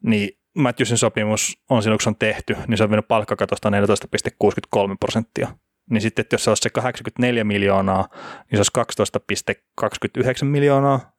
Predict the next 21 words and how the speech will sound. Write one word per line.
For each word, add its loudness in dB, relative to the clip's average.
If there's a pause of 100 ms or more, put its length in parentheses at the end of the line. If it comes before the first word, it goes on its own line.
ja -2
sitten -2
jos 0
se 0
olisi 0
kahdeksankymmentäkahdeksan -2
pilkku -6
kaksi -2
miljoonaa, 2
niin -2
sitten -2
olisi 0
kaksitoista -4
pilkku -8
kahdeksankymmentäyhdeksän -4
miljoonaa -2 (220)
se -2
palkka. -4 (380)
Samalla 0
on -2
niinku -2